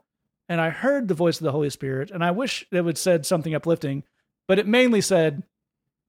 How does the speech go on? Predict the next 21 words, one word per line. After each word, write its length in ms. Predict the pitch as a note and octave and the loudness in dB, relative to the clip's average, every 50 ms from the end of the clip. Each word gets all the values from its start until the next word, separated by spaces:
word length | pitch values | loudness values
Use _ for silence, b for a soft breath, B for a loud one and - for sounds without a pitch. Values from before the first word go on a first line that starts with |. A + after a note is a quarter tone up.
| _ - | _ -10
this 100 | E3+ D3+ | -6 -6
was 120 | F3+ E3 | -2 0
a 40 | F3 | 0
Monday, 500 | E3 F3 F#3+ F3+ D#3 D3 C3+ C3 B2+ - _ _ _ _ _ _ _ | 2 2 2 2 2 0 -2 -2 -4 -8 _ _ _ _ _ _ _
"So 140 | - - F#3 | -6 -2 0
you're 240 | F3+ G3 D4 E4+ D#4+ | 0 0 0 -2 -2
gonna 160 | D4+ D4 B3+ | -2 0 0
go 180 | F#3+ G3+ F#3+ E3 | 2 2 2 2
preach 400 | C3 - - F3 A#3 - - - | 0 -4 -6 -6 -6 -6 -6 -6
tomorrow, 480 | - A#3 A#3 A#3+ B3+ B3+ C4 C4 B3+ | -4 -2 0 0 0 0 -2 -2 -2
having 640 | A#3+ E3+ G3 G#3+ G3+ A3+ A3 G#3+ G#3+ G#3+ A3 A3 A#3 - | -2 0 0 0 0 0 -2 -2 -2 -2 -4 -4 -6 -8
left 400 | - F3 G3 A3+ A#3 - - - | -4 0 2 2 2 0 -2 -2
what 160 | A3 A#3 A3 G3+ | -2 -2 -2 -2
you 340 | F#3 A3 A#3+ C4 C4 C4+ - _ _ - | -2 -4 -4 -4 -6 -10 -14 _ _ -8
may 360 | E3 D#3 F3 F#3 G3+ A3+ A#3 | -4 0 2 2 2 2 2
know 240 | G#3+ G#3 G#3+ A3 G#3+ | 2 4 4 2 2
to 100 | - G3 | 2 0
be 200 | F3 G#3 G#3 G#3 | -2 -4 -2 -2
a 100 | F3+ F#3+ | -2 -2
pregnant 400 | - - G3 G3 F#3+ G3 G3 E3+ | -2 0 0 0 0 0 -4 -2
woman 500 | F#3 G3 G3 G3+ G#3 G#3 G3+ G3+ G#3 F#3+ | -2 0 0 0 -2 -2 -4 -4 -6 -8